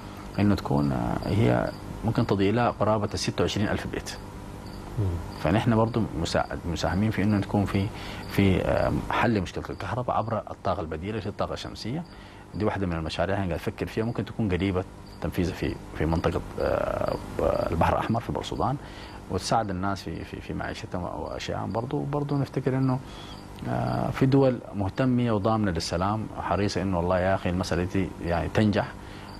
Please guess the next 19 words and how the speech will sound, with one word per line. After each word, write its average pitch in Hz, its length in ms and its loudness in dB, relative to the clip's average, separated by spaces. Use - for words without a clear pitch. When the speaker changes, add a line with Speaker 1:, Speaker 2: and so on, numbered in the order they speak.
Speaker 1:
بما 85 260 4
فيهم 85 280 0
دولة 85 260 2
الجنوب. - 280 -4
Speaker 2:
نعم. 110 200 4
Speaker 1:
نعم. 101 100 0
Speaker 2:
أيضًا 127 140 6
هناك 131 280 4
يعني 98 360 -2
ال-، 87 260 -6
مياه 107 180 -2
الشرب، 113 320 -4
يمكن 90 540 -4
شرق - 180 -6
السودان 92 420 -2
يعاني 92 280 -4
كثيرًا 95 420 -4
في - 160 -10
ناحية. 90 140 -8